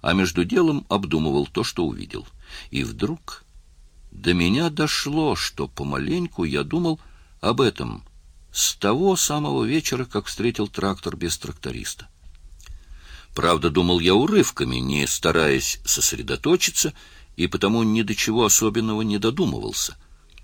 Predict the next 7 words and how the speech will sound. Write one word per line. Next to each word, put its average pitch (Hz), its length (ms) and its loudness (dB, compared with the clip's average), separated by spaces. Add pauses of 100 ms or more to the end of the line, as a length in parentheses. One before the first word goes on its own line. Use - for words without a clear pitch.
(380)
А 65 180 -6
теперь - 440 -4
додумался, 62 880 -4 (420)
и 69 100 0
если 82 360 2
на 64 160 -2
чистоту, - 720 0